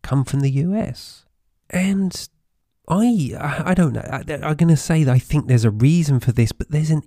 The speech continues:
easy explanation that really comes from people like,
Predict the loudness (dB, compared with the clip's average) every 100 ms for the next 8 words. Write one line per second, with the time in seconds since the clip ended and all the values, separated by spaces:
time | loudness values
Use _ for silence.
0 | -2 -2 0 -4 -4 -2 -2 -2 -6 -10
1 | -6 -6 -4 -10 0 4 4 2 0 -10
2 | -10 -10 -12 _ _ _ -6 -2 2 2
3 | 2 -2 -8 _ _ _ _ _ _ -8
4 | 2 4 4 2 -2 0 2 2 0 0
5 | -2 -2 -4 -4 -6 -6 -2 0 0 -2
6 | -6 -12 -20 -12